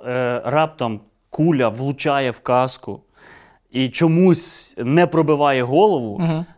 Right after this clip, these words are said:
Speaker 1: то кінетичної сили кулі достатньо, щоб зробити таке зусилля, щоб голова сильно дьорнулась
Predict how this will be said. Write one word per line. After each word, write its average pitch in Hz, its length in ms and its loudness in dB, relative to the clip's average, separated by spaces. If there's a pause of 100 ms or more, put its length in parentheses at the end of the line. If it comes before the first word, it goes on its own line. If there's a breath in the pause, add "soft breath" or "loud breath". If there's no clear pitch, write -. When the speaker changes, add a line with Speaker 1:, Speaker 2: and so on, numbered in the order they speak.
(100)
Speaker 1:
то 131 520 2
кінетичної 139 640 -2
сили 131 300 0
кулі 127 240 -2
достатньо, 131 560 -2
щоб 110 180 -6
зробити 120 300 -6
таке 117 240 -6
зусилля, 214 440 -4
щоб 156 300 -8
голова 143 360 0
сильно 131 340 0
дьорнулась 165 500 0